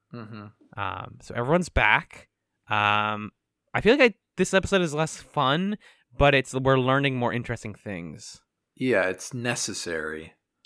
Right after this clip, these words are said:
Speaker 2: Very much so, yeah.
Speaker 1: And it's definitely, it feels important and engaging for most of it.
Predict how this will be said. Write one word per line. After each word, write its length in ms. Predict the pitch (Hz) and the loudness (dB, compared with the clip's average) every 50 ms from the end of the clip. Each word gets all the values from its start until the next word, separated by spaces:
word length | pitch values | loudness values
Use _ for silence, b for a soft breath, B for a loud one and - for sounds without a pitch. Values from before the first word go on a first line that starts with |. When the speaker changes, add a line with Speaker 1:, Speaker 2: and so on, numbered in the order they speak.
| _ - | _ -8
Speaker 2:
Very 240 | 127 120 131 131 123 | -4 -2 0 0 0
much 200 | 117 110 101 - | 0 -4 -8 -12
so, 200 | - - 101 92 | -14 -14 -14 -12
yeah. 320 | 98 104 104 98 95 101 110 _ _ _ _ - | -12 -12 -12 -12 -12 -14 -16 _ _ _ _ -10
Speaker 1:
And 180 | - 113 107 | -8 -6 -6
it's 200 | 107 101 - - | -6 -6 -8 -8
definitely, 720 | - - 120 - - 120 107 95 98 90 87 90 90 95 - - - _ _ _ _ - | -4 -4 -4 -4 -4 -8 -10 -8 -8 -8 -8 -8 -10 -12 -14 -16 -20 _ _ _ _ -6
it 140 | 120 113 113 | -6 -6 -4
feels 380 | - - 139 143 139 127 110 120 | -2 0 2 2 2 2 0 -2
important 580 | 113 104 - - - 110 107 104 107 104 98 | -6 -10 -10 -10 -8 -6 -6 -6 -6 -10 -12
and 140 | 92 92 95 | -12 -12 -12
engaging 680 | 95 90 95 82 95 98 98 101 - 95 90 87 82 | -14 -14 -12 -8 -6 -6 -6 -6 -8 -10 -14 -14 -16
for 200 | - - - 95 | -16 -16 -14 -14
most 420 | 90 90 92 95 95 95 - - - | -14 -14 -14 -14 -12 -12 -14 -14 -14
of 100 | 85 80 | -14 -14
it. 200 | - - - | -14 -16 -18